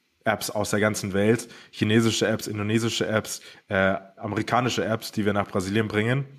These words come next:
Bei physischen Produkten ist es deutlich schwieriger. Also sagen wir mal, ähm, ich, ich sehe gerade deine, deine Kopfhörer, ich weiß, sie sind von Apple, aber stell dir mal vor, du hättest sie gemacht und willst sie nach Brasilien schicken. Ähm, da ist es erstmal so, dass das Shipment relativ lang dauert,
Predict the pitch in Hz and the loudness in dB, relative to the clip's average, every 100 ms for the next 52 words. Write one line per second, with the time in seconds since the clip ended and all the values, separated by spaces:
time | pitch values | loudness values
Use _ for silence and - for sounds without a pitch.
0 | - - - - - 104 - 147 147 143 | -20 -20 -20 -14 0 0 2 2 2 -2
1 | 120 120 127 131 113 110 104 - 113 113 | 0 2 2 0 -6 -4 -6 -4 2 2
2 | 110 95 - 107 101 92 - 101 95 98 | 2 0 2 2 2 0 -2 -2 0 -2
3 | 95 - - - 110 117 120 113 110 110 | -2 -12 -20 -4 0 4 4 6 6 6
4 | 107 107 101 98 104 104 - 110 120 110 | 4 4 4 4 0 -6 -6 -4 0 2
5 | 110 107 104 98 98 98 127 127 107 104 | 2 2 0 0 -2 0 -2 0 0 2
6 | 98 107 101 - 110 104 98 107 - 95 | 2 0 -2 -4 -8 -8 -6 -4 -2 -2
7 | 95 - 104 101 92 104 101 - - - | -2 -2 -4 -4 -2 2 2 0 -12 -18
8 | - 120 117 110 117 113 117 120 113 104 | 0 2 4 2 2 2 2 2 0 0
9 | 110 113 107 - 101 113 131 101 107 117 | -2 0 -2 0 -2 2 2 2 -2 -2
10 | 139 - - - - - - 104 104 101 | -4 -8 -18 -20 -20 -8 0 4 4 4
11 | 101 101 98 104 110 110 - 117 131 110 | 2 -2 0 2 2 -2 -2 -2 0 0
12 | 113 104 - 107 95 - - 135 147 120 | 2 0 -2 -8 -8 -8 -8 -6 -6 -2
13 | - 123 127 107 104 107 95 92 123 139 | 0 0 -2 -4 -2 -2 0 2 4 2